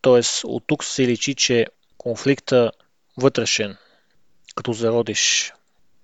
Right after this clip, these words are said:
дори преди Първата световна война го е имало и вече голямата война в Босния.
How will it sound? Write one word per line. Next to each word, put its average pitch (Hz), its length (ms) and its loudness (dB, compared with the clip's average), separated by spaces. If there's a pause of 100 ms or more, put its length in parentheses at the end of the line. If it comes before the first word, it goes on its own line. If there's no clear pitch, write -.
(340)
дори 120 240 0
преди 123 280 0
Първата 123 320 0
световна 117 380 -2
война 110 300 -6
го 110 160 -4
е 107 40 -2
имало 147 420 -4 (100)
и 123 380 -4 (420)
вече 120 520 0 (680)
голямата 120 440 0
война 113 300 -2
в 110 80 -4
Босния. 107 480 -6